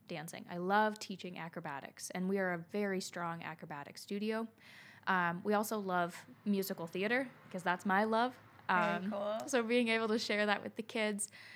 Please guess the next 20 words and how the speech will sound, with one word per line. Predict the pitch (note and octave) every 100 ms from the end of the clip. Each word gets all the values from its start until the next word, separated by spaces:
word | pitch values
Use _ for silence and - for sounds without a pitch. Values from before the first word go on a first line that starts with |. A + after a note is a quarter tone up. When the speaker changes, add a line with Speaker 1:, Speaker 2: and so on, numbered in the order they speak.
| - -
Speaker 1:
So | - G#3
we | F#3+ G#3
started | - B3 A#3
slowly | - B3 A#3+ A3
adding | - F#3 F#3
those | F3 E3+ -
classes, | - - - - - -
musical | G3+ G3 G3+
theater, | G3 G3+ F#3 E3 D3 D3 -
hip | - G#3+ -
hop, | D#3+ C3+ - - _ -
tumbling, | G#3+ G#3 G3 E3+ D3+ C#3+ D3+ - - - - -
um, | E3+ D#3+ D#3+ D#3+ F#3 - _ _ _ _
point, | - A3 F#3 D#3 - - - _ -
lyrical, | G#3 A#3 A3 G3 - D3+ D#3+
jazz, | - A#3 G#3+ F#3+ D#3+ E3 - -
all | G3+ A3
of | G#3+ F#3+
the | F#3 F3+ - - - -
extra | F#3+ F#3+ - F3 D3+